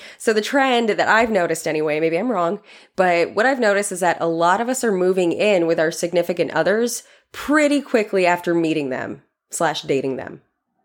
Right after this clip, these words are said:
And then unfortunately, a lot of us are breaking up while living together and now having to deal with each other as a roommate,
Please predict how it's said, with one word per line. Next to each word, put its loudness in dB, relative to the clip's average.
And 2
then 4
unfortunately, 0
a 2
lot 2
of 0
us 0
are 0
breaking -2
up -2
while 0
living 0
together -2
and 0
now 2
having 0
to -6
deal -2
with 0
each -4
other 0
as -2
a -6
roommate, 0